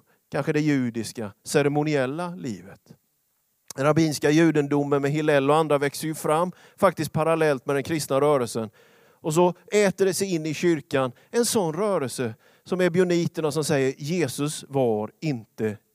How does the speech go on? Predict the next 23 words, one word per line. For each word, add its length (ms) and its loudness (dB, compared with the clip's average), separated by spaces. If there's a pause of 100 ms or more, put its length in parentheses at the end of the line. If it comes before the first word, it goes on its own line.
Gud. 500 -6 (800)
På 100 2
andra 280 4
sidan 360 0
har 100 2
du 60 6
en 100 0
annan 440 2
rörelse 500 -2
som 240 -6 (400)
heter 300 0
doketismen. 1080 -4 (400)
De 180 -2
säger 300 4
nej, 200 6
Jesus 380 0
blev 340 4
aldrig 260 0
människa, 460 0
det 60 4
var 120 2
bara 160 0
skenbart. 1080 -2